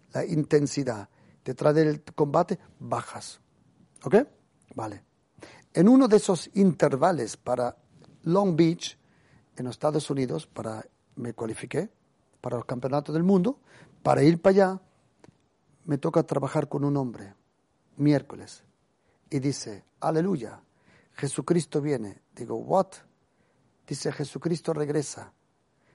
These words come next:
En un caballo blanco, y se sienta sobre un trono blanco, y él es el cordero inmo-, inmolado.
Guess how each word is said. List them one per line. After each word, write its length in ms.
En 160
un 120
caballo 400
blanco, 480
y 60
se 160
sienta 280
sobre 200
un 100
trono 300
blanco, 440
y 100
él 120
es 200
el 460
cordero 420
inmo-, 440
inmolado. 640